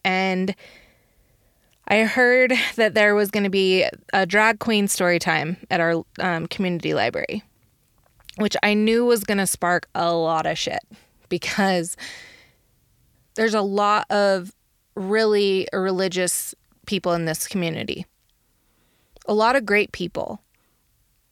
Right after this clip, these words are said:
but they have very <laughs> strong beliefs about this kind of stuff. So I knew it was gonna cause a lot of stuff.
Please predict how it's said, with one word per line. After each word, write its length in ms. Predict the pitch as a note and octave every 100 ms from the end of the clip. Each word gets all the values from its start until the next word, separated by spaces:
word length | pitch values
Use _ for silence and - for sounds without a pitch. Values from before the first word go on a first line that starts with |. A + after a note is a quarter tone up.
| _ _ _ _ _ -
but 140 | A3
they 100 | A#3
have 200 | G3 G#3+
very 380 | F#3 G3+ F#3+ F#3
<laughs> 100 | F#3+
strong 300 | - F3 G3+
beliefs 460 | F#3+ F3+ E3+ E3 -
about 260 | D#3+ D#3+
this 160 | E3+ E3+
kind 200 | - E3
of 80 | -
stuff. 300 | - - -
So 160 | -
I 180 | F#3 G3
knew 420 | G3 G3 G#3 G#3+
it 80 | G#3+
was 160 | F#3+ F#3
gonna 220 | F3+ F3
cause 280 | - F3+ F3
a 60 |
lot 240 | D#3+ D#3+ D#3
of 80 | E3
stuff. 440 | - - -